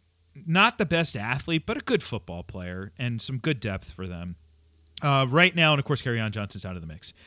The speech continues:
Jared Goff is their quarterback, and nothing's gonna change there. He's their guy. Dan Campbell loves him. He throws a great ball. But I think we know what Jared Goff is for fantasy purposes, and he's not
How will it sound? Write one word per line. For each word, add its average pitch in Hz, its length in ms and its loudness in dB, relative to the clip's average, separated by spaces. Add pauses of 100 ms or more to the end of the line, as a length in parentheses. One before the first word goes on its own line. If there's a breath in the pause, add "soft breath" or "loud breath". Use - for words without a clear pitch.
(360 soft breath)
Jared 254 340 6
Goff 240 340 6
is 214 140 4
their 226 100 4
quarterback, 156 640 4
and 135 80 -2
nothing's 170 320 2
gonna 139 160 2
change 151 540 0
there. 127 280 2
He's 175 320 2
their 196 140 4
guy. 151 420 6
Dan 117 300 0
Campbell 175 420 2
loves 147 400 6
him. 156 120 4
He 131 100 2
throws 190 400 4
a 240 60 0
great 220 320 0
ball. 196 560 4 (800 soft breath)
But 170 120 6
I 170 80 8
think 185 160 4
we 190 120 6
know 160 100 8
what 147 140 2
Jared 131 260 0
Goff 110 280 0
is 107 140 -2
for 104 120 -8
fantasy 135 400 -2
purposes, 127 520 2 (120)
and 202 340 2
he's 160 420 2
not 143 560 2